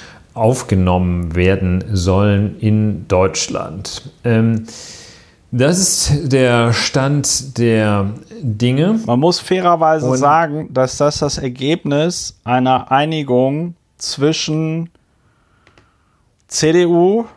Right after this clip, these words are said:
Speaker 2: C S U und die Älteren von uns werden sich noch daran erinnern, und S P D, das ist die Partei, die mit der, ähm, C D U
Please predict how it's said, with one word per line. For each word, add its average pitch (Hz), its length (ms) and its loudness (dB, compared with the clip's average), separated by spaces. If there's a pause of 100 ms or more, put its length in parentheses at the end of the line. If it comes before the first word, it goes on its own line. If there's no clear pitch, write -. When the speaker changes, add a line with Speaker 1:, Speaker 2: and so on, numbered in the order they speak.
(280)
Speaker 2:
C 160 220 0
S 180 240 0
U 196 420 -6 (320)
und 202 540 0 (1400)
die 123 320 0 (340)
Älteren 139 480 0
von 127 220 -2
uns 131 300 -4
werden 139 220 2
sich 156 220 -8
noch 143 160 -2
daran 123 320 0
erinnern, 143 560 -2 (720)
und 165 180 2
S 156 280 0
P 127 140 0
D, 123 300 2
das 123 260 0
ist - 140 -4
die 127 60 -8
Partei, 120 680 0 (120)
die 107 380 -4
mit 110 460 -6
der, 110 460 2
ähm, 113 400 -2 (1300)
C - 180 -2
D 131 140 0
U 120 400 -2